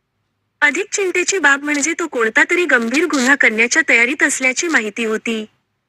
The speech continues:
ही माहिती वरिष्ठ पोलीस निरीक्षक उल्हास कदम यांना मिळताच त्यांनी त्वरित कारवाईचे आदेश दिले. त्यानुसार सहाय्यक पोलीस निरीक्षक अनिकेत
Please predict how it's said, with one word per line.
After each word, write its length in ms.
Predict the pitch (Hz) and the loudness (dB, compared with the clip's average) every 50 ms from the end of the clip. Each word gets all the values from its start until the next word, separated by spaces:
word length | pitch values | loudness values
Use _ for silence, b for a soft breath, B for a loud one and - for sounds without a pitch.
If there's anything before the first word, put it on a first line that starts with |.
| _ _ _ _ _ _ _ _ _ _ _ _ _ _ _ _ _ _ - | _ _ _ _ _ _ _ _ _ _ _ _ _ _ _ _ _ _ -6
ही 120 | 339 370 | -2 0
माहिती 380 | 392 403 392 359 381 381 415 415 | 2 2 2 2 0 -2 -2 0
वरिष्ठ 420 | 370 302 247 233 254 - - - | 2 2 0 2 0 -2 -4 -4
पोलीस 400 | 370 - 330 277 269 294 285 - | -6 -4 -4 -2 -2 -2 -2 -2
निरीक्षक 520 | 285 254 226 226 220 - - 320 311 - 294 | -4 -4 -4 -4 -2 -2 -4 -4 -4 -8 -6
उल्हास 280 | 262 240 262 330 - | 0 0 0 0 0
कदम 300 | - - 320 320 339 320 | -4 -4 -4 -4 -4 -2
यांना 220 | 294 262 240 247 269 | -4 -4 -2 -2 -2
मिळताच 460 | 254 233 214 202 - 262 294 294 - | 0 0 -2 0 0 0 0 0 -2
त्यांनी 180 | - 302 302 330 | -2 -2 -2 -2
त्वरित 300 | 311 - 262 247 269 349 - - | -4 -2 0 0 0 -2 -2 0
कारवाईचे 520 | 311 254 220 220 233 254 277 269 - 359 | 2 2 2 2 2 0 0 -2 -2 0
आदेश 340 | 339 254 208 214 214 202 - | 0 0 0 0 -2 -2 -2
दिले. 320 | 214 220 214 220 214 208 208 - _ _ _ _ _ _ _ _ _ _ _ _ _ _ _ _ _ _ _ _ _ _ _ _ _ _ _ _ _ | -4 -6 -6 -6 -6 -6 -8 -12 _ _ _ _ _ _ _ _ _ _ _ _ _ _ _ _ _ _ _ _ _ _ _ _ _ _ _ _ _
त्यानुसार 460 | - 330 349 370 403 403 - 415 427 392 | 0 0 0 2 0 -2 -2 -2 -4 -4
सहाय्यक 480 | - - 269 233 254 262 277 320 359 - - | -4 -4 -4 -2 -2 -2 -2 -4 -6 -6 -6
पोलीस 300 | 339 311 330 330 - 302 | -6 -4 -4 -4 -4 -6
निरीक्षक 480 | 269 240 233 220 - - 320 302 - | -4 -6 -4 -2 -2 -4 -4 -2 -2
अनिकेत 340 | 269 233 226 240 - - 349 | -2 -2 -2 -6 -4 -4 -4